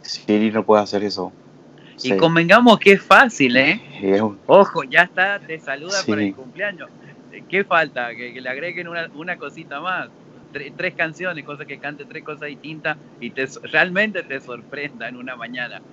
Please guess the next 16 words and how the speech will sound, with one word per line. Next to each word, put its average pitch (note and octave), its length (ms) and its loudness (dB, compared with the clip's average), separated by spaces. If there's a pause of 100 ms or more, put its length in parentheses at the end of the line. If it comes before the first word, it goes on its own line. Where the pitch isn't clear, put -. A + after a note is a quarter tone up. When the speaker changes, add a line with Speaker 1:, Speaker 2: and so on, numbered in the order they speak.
(460)
Speaker 2:
Eh, A2+ 420 -14 (800)
a, - 220 -8
a D3 100 4
mí G#3+ 180 -4
me C4+ 140 -4
sorprende A#3+ 480 -4
a A3 40 4
Speaker 1:
No, G#3+ 60 0
Speaker 2:
veces D#3+ 220 8
Speaker 1:
claro, C#3 240 8
Speaker 2:
cuando A2 60 -2
Speaker 1:
que A2 40 -4
te - 80 -4
Speaker 2:
me A#2 80 2
dice, A2+ 100 -4
Speaker 1:
despierte. A#2+ 600 -2